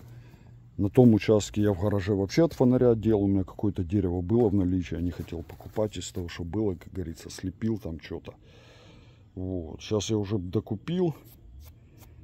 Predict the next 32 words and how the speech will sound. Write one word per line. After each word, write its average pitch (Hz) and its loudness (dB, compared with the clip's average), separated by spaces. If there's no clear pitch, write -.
Ну, 107 0
хотелось 143 6
бы 117 2
сразу 120 2
и 104 0
каркас, - 2
и 104 0
полки 90 0
сделать, 73 -12
да, 98 0
хотя 95 -2
бы 90 -4
без 85 -8
самих 98 -2
полок, 127 -2
ну, 85 -6
хотя 82 -10
бы 78 -10
куда 78 -8
их 82 -10
класть. - -10
Вот, 92 -6
потому 92 -4
что 92 -6
всё-таки - -8
дерево 90 -2
дорогое, 95 0
тут 76 -12
в 82 -8
дерево 92 -2
инвестировал. 85 -4
Сколько - -14